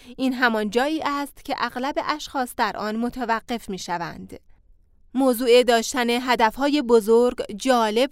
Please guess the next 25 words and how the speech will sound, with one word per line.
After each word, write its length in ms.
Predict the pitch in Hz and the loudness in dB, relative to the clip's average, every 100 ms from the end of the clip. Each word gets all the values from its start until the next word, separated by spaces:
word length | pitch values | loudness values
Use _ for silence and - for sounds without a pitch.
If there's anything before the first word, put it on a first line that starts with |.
| 254 | -2
و 100 | 277 | -4
چالشدار 760 | - 269 214 208 - 208 214 220 - - | 0 0 0 -2 -2 -2 -2 -6 -10 -6
به 100 | 254 | -6
قدری 400 | 247 294 320 330 | -6 -6 -4 -4
فشارآور 600 | 349 320 269 233 196 185 | -4 -2 0 0 -2 -4
است 300 | 190 202 - | -4 -8 -6
که 100 | 247 | -6
سبب 400 | - 240 254 254 | -2 0 2 0
می‌شود 600 | 226 240 202 202 190 196 - - - | -4 -2 -2 -2 -4 -10 -14 -16 -4
بسیاری 520 | 269 - 285 269 269 | -4 0 2 2 2
از 240 | - 240 - | 0 0 0
اشخاص 580 | 247 - - 294 302 - | -2 -2 -2 0 0 -4
هنوز 460 | 277 269 254 320 | -4 -2 0 -2
شروع 340 | - 330 262 208 | -2 -2 -2 -2
نکرده 600 | 220 226 185 185 208 208 - - | -4 -4 -4 -2 -4 -6 -10 -6
دست 300 | 240 285 - | -2 -2 -2
از 180 | 269 226 | -2 -2
کار 260 | - 208 202 | -2 -2 -2
بکشند. 800 | 208 - 170 - - - - - - _ _ _ _ _ _ _ | -4 -6 -10 -10 -10 -12 -16 -20 -20 _ _ _ _ _ _ _
اما 280 | - 247 233 | 0 2 0
شما 320 | 226 254 240 | 0 0 2
این 240 | 311 294 302 | 0 -2 -2
کار 240 | 294 269 | 0 2
را 100 | 262 | 2
نمی‌کنید. 720 | 262 226 185 202 180 - - | 2 0 -2 -10 -10 -14 -18